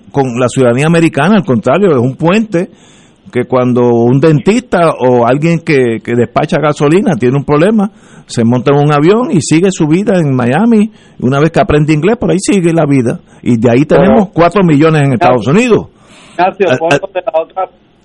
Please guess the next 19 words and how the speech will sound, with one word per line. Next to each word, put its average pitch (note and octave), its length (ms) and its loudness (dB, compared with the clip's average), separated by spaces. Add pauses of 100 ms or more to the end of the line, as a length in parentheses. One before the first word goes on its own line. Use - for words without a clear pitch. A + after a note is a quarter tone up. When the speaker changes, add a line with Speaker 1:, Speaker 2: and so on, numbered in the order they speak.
(400)
Speaker 2:
Perdóname. C#3+ 480 -8 (240)
Speaker 1:
Sí. C#3 100 -2 (580)
Speaker 2:
Ponlo F#3+ 300 -6
de G3 100 -4
la F3+ 100 -6
otra F3 200 -8 (100)
forma. A#2 280 -10 (1300)
Hazte E3 240 -10
ese G3 200 -10
mismo G3 320 -10
plebiscito F3 640 -10
que D#3 80 -14 (120)
tú D#3+ 80 -20
sugieres E3+ 440 -10
en E3 60 -14
el D3+ 100 -12
cafetín D#3 540 -10 (1200)
y C#3+ 120 -14
pregunta... E3 680 -8